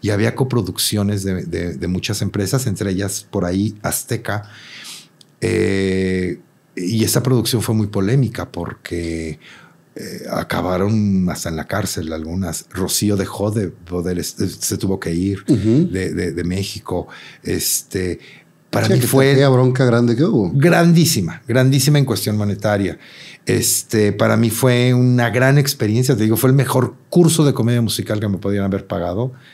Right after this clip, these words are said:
Speaker 1: de gratis. No, porque a fin de cuentas yo lo pagué con mi trabajo, pero con el equipo de Harold Prince, ¿no? Venían estos ingleses que además,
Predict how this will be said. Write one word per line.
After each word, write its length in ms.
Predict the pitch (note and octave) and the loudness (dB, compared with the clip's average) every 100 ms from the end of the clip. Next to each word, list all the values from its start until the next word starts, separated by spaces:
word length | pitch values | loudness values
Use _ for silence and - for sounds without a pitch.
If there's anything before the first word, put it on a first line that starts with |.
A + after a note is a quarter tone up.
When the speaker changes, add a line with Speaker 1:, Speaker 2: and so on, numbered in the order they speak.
| _ | _
Speaker 1:
de 120 | - F#2 | -4 -2
gratis. 560 | G2+ G#2 C#3+ C#3+ - _ _ _ _ _ A2 | 0 0 -2 -4 -6 _ _ _ _ _ -2
No, 160 | A2 | -2
porque 240 | F#2+ D#2+ F#2+ | -2 -4 -4
a 40 | |
fin 140 | - G2 | -2 -2
de 80 | |
cuentas 200 | F#2+ F2+ | -2 -2
yo 80 | F2+ | -2
lo 80 | F#2 | -2
pagué 200 | F#2+ F#2+ | -2 -2
con 120 | G#2 | -2
mi 80 | G2 | -2
trabajo, 420 | G2 G2+ G2+ A#2+ | -2 -2 -2 -4
pero 360 | - G2+ F#2+ F2+ - - - - | -2 0 0 -2 -8 -20 -20 -12
con 200 | - G#2+ | -2 0
el 80 | G#2+ | 0
equipo 260 | G2+ G2 G#2 | 0 -2 -2
de 80 | F#2+ | -2
Harold 260 | F2+ F2+ - | -2 -4 -4
Prince, 800 | F#2+ F#2 F#2 F2+ F2 E2 - | -4 -2 0 -2 -4 -8 -6
¿no? 160 | F2+ E2+ - | -6 -6 -6
Venían 320 | F#3+ - E3+ E3 | -4 -4 -2 -4
estos 500 | - - - - - - - - - | -6 -8 -6 -6 -10 -12 -8 -8 -6
ingleses 420 | A2 G3 - A2 - | -4 -2 -2 -4 -2
que 80 | G#2+ | -2
además, 400 | G#2 G#2 G#2 | -2 -2 -4